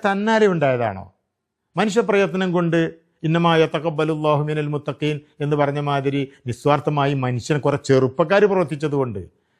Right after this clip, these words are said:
ഞങ്ങൾ കുറച്ച് ആൾക്കാർ അവരെ പ്രോത്സാഹിപ്പിച്ചു, അവരെ കൂടെ നിന്നു, പ്രായം കൊണ്ടുള്ള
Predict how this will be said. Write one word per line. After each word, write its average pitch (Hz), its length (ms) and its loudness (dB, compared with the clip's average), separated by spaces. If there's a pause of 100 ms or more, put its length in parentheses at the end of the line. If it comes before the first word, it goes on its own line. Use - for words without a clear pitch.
(100)
ഞങ്ങൾ 110 280 0
കുറച്ച് 190 240 4
ആൾക്കാർ 185 380 4 (200)
അവരെ 165 180 2
പ്രോത്സാഹിപ്പിച്ചു, 170 760 0 (300)
അവരെ 160 180 2 (100)
കൂടെ 175 360 4
നിന്നു, 160 240 0 (340)
പ്രായം 143 420 2 (580)
കൊണ്ടുള്ള 170 420 0